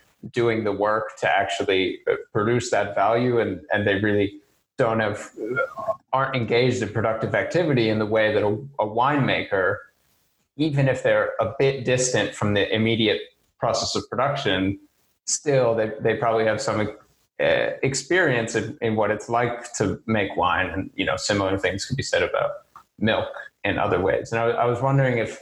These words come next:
uh, because, uh, throughout this article on Polanyi, I was also thinking about Keynes and the whole idea of the euthanasia of the rentier, and,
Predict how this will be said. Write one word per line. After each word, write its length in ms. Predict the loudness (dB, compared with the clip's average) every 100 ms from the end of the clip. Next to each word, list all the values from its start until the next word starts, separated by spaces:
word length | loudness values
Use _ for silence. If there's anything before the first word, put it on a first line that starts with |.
| -20 _ _ _ _ _ _ _ _ _ -4
uh, 180 | -4 -2
because, 320 | 0 2 0
uh, 400 | 0 -2 -4 -4 -2
throughout 320 | 2 4 2
this 140 | 0 0
article 260 | 0 0
on 160 | 0 0
Polanyi, 480 | 0 2 2 2 2
I 60 |
was 140 | 2 2
also 240 | 0 0
thinking 320 | 0 0 0
about 240 | 0 -2 -2
Keynes 640 | 0 2 2 -2 -4 -2
and 180 | 0 0
the 60 | 2
whole 180 | 2
idea 340 | 2 2 2 2
of 100 | 0
the 60 |
euthanasia 640 | 0 0 0 0 2 2 2
of 260 | 2 2
the 100 | 0
rentier, 680 | 0 0 0 0 2 4 2
and, 200 | 0 -6